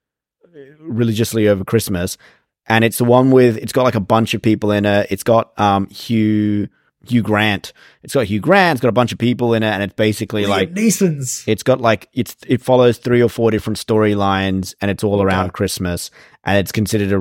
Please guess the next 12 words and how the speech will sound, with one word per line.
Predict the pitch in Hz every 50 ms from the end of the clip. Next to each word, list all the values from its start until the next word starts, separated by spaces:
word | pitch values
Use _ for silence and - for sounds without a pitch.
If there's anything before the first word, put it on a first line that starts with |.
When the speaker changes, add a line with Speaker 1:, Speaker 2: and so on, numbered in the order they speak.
| 92 76
Speaker 1:
like, | 95 98 - -
a, | 110 101 95 95 95 95 92 92 92 92 92 92 92 92 92 92 92 92 87 - _ _ _ _ _ _ _ _ _ _ _ _ _ _ _ _ -
a | 101 98
great | 98 - 104 104 101 101 - -
Christmas | - - 107 - - - 101 92 - -
rom-com. | 104 98 92 92 92 90 - 92 87 87 87 85 92 - - - _ _ _ _ _ _ _ _ _ _ _ _ _ _ _ _ - - - -
The | - 110 104
problem | 123 127 117 113 107 107
is, | 101 95 - -
I | 98 98
think | 95 104 -
it | 107 92 -